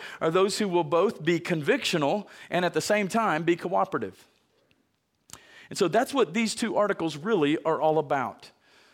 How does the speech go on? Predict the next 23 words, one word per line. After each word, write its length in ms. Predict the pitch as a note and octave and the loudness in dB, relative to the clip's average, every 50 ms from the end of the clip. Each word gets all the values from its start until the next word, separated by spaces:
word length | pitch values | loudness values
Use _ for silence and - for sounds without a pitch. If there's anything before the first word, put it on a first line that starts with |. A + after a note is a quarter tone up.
| _ - | _ -6
Understand 500 | - C#4 D4+ D#4 - - C#4 A3+ F#3 F3 | -2 0 0 0 0 2 0 0 2 2
this, 160 | E3+ D3 - | 2 2 0
cooperation 920 | - - - G#3 F#3+ G#3+ B3+ C#4+ - D4 B3 B3 B3 A#3+ - - F#3+ D#3 C#3 | 0 -2 -2 0 2 2 0 0 -2 0 2 2 2 2 0 0 -2 -2 -4
provides 680 | - - F3 C#3+ B2 C3+ G3 G3+ E3+ C#3 C3+ C#3+ C#3 C3 | -2 -2 -4 -2 0 0 0 2 2 0 0 -2 -4 -4
the 100 | C3+ C#3 | -4 -4
fundamental 680 | - - - - B3 B3+ C4 C4+ A#3 A#3+ A3+ G3+ E3+ | -4 -4 -2 0 0 0 0 0 0 0 0 0 -2
reason 760 | D#3 D3 D#3+ F#3 G#3+ A#3 A#3+ G3 C3 B2 A#2+ A2+ A#2+ D#3+ F#3 - - - - - - - - | -2 -2 -2 0 0 0 0 0 0 -2 -2 -2 -4 -4 -8 -10 -12 -16 -20 -20 -20 -12 -8
for 100 | - E3+ | -2 0
the 80 | F3 | 0
unique 640 | E3 C#3+ E3+ E3+ E3 D#3 E3 F#3 A3+ C#4 C#4 - - - | 0 0 0 -2 -2 0 0 0 0 0 0 -4 -6 -2
organization, 960 | - G#3+ A#3+ G#3+ A#3 A3 G#3 F#3 D#3+ F#3 F#3+ G#3 A3 G3+ - E3 D3 C#3+ D3+ D#3 | 0 2 2 4 2 2 2 2 2 2 2 2 2 0 -2 -2 -4 -4 -4 -2
uh, 300 | C3+ D3 D3 C#3+ C3+ - - C3+ A#2 - D3 | -2 -2 0 -2 -2 -4 -6 -8 -8 -6 -6
and, 360 | D#3+ D#3+ - D#3+ D#3 D3+ C3 | -6 -4 -4 -4 -4 -4 -4
and 120 | E3+ D#3+ | -4 -2
the 80 | D3 C#3+ | 0 0
life 440 | D3 D3+ F3+ G#3+ A3+ E3 D3+ - - | 2 2 2 2 0 0 -2 -2 -2
that 140 | - D#3+ D3 | -2 0 0
we 160 | F3 E3 A3+ | 0 -2 -4
call 360 | - - - E3 D#3+ E3 - - - - - - | -4 -2 0 0 2 0 0 -2 -10 -20 -16 -8
Southern 320 | - - F3+ F3 F#3 F3 | -4 -2 0 0 0 0
Baptist 380 | D#3+ D3 D3 D3 - E3+ - A3+ | 0 0 0 -2 -4 -4 -2 0
Life. 420 | B3+ C#4 A#3+ C#3+ A2+ - - - - - _ _ _ _ _ _ _ _ - C3 | 0 0 -2 -4 -8 -10 -16 -20 -20 -20 _ _ _ _ _ _ _ _ -16 -12
Okay? 320 | A#2 - E3+ F#3+ A#3 A3+ | -4 -2 0 0 0 -2